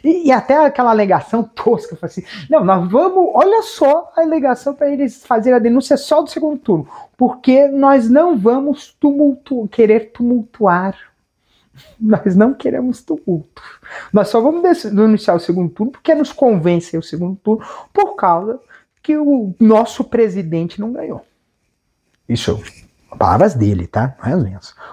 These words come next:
O nosso presidente, Luiz Inácio Lula da Silva, ganhou. Dane-se.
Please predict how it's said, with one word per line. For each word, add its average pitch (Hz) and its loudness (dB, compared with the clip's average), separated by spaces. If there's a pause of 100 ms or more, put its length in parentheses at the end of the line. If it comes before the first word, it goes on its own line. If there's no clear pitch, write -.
O 87 -6
nosso 98 0
presidente, 120 -8
Luiz 139 0
Inácio 113 -4
Lula 107 -10
da 101 -12
Silva, 170 0
ganhou. 247 0 (1400)
Dane-se. 117 -2